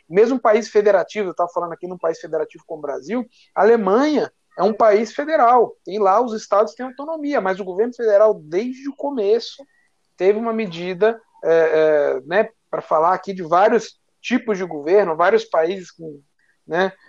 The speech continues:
é, é, com governos bem diferentes e que tomaram medidas efetivas, ou seja, não é uma coisa, é, é, que, que depende, é,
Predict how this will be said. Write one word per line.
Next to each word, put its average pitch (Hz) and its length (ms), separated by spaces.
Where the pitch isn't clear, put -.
é, 151 240
é, - 40
com 170 160
governos 165 340
bem 214 280
diferentes 202 880
e 196 80
que 247 120
tomaram 302 480
medidas 294 360
efetivas, 240 640
ou 156 80
seja, 147 280
não 156 140
é 226 60
uma 294 220
coisa, 180 380
é, 156 80
é, 147 500
que, 185 140
que 190 120
depende, 190 760
é, 151 200